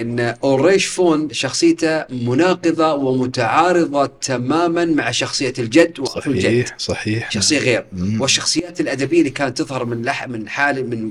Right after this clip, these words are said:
Speaker 1: وقت إلى آخر وتتكلم بلهجات مختلفة. تتكلم الألمانية، ولكن مرة ألمانية بلج-، بلهجة سويسرية، مرة ألمانية من الطبقات الراقية، وهكذا.
Speaker 2: مم.
Speaker 1: فمثل ما قلت لك، لو كانت عندنا في، في،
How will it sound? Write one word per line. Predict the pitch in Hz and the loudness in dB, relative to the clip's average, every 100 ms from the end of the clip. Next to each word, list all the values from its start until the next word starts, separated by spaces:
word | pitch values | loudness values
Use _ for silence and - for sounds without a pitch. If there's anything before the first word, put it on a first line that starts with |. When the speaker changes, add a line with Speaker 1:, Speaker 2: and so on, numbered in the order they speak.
| - | -8
Speaker 1:
وقت | 120 - 127 | -10 -8 -6
إلى | 110 107 | -2 -2
آخر | 110 - 135 | -4 -4 -8
وتتكلم | 113 117 143 131 120 | -10 -8 -4 -2 0
بلهجات | 117 107 104 131 139 - - - - | 0 -2 -2 2 0 0 -20 -20 -6
مختلفة. | 135 - 175 - - 73 _ _ _ _ _ - | -6 -2 0 0 -2 -12 _ _ _ _ _ -16
تتكلم | 113 - 143 139 | -12 0 2 2
الألمانية، | 131 127 143 185 | 2 4 6 6
ولكن | 151 135 131 127 | 6 4 2 0
مرة | 147 139 131 | 0 2 2
ألمانية | 123 123 131 135 | 2 0 0 0
بلج-، | 123 123 117 | 0 -2 -4
بلهجة | 120 127 120 113 | -4 -4 -4 -6
سويسرية، | - 110 131 147 156 | -6 -6 -2 2 2
مرة | 131 123 117 | 2 0 0
ألمانية | 117 113 117 123 120 | -2 0 -2 0 -2
من | 110 107 | -2 -4
الطبقات | 107 113 110 120 117 | -4 -4 -2 -4 -4
الراقية، | 104 110 147 151 156 | -4 0 -2 0 0
وهكذا. | 151 120 120 117 139 127 - - 98 | 0 0 0 0 0 0 -6 -10 -8
Speaker 2:
مم. | 92 - - | -8 -10 0
Speaker 1:
فمثل | 117 127 123 - - - - - 160 185 | 2 4 0 -6 -16 -18 -18 -2 4 6
ما | |
قلت | 175 156 | 6 4
لك، | 135 | 2
لو | 127 123 | 0 2
كانت | 165 180 165 139 - | 2 4 2 -2 -4
عندنا | 131 135 151 131 | -6 0 0 0
في، | 135 120 110 104 | -2 0 0 -2
في، | - 120 107 98 | -10 -6 -6 -6